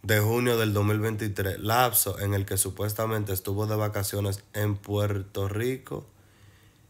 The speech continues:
y Detroit, Michigan. Según los documentos judiciales, Candelario le dijo a la policía del condado de Cuyahoga que había dejado sola a su niña mientras se había ido de viaje.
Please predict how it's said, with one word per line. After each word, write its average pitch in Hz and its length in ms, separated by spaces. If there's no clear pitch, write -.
y 107 160
Detroit, 104 480
Michigan. 92 720
Según 117 400
los 135 160
documentos 120 600
judiciales, 107 720
Candelario 104 600
le 113 140
dijo 101 180
a 104 60
la 107 140
policía 107 520
del 92 160
condado 95 560
de 101 400
Cuyahoga 101 960
que 113 80
había 117 320
dejado 120 500
sola 113 380
a 104 80
su 104 180
niña 104 560
mientras 104 440
se 107 140
había 110 460
ido 113 200
de 101 140
viaje. 92 460